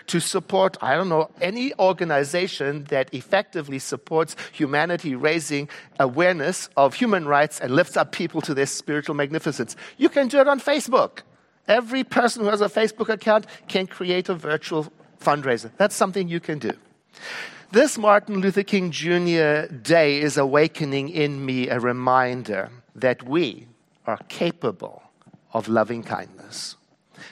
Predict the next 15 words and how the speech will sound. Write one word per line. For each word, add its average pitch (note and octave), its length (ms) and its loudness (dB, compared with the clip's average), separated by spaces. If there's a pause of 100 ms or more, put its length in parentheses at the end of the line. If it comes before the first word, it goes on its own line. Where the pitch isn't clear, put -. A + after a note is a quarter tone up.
that C3 160 2
we A3+ 300 2
have F#3+ 360 0
the D#3 120 -6
power C#3+ 840 0 (380)
to - 120 -2
look D#3 340 0
beyond F3+ 580 2
our E3+ 280 4
conditioning D3+ 800 -4
and C#3+ 80 -4
our C3+ 120 4
biases B2+ 680 2
and A#2 360 -6
do D#3+ 380 0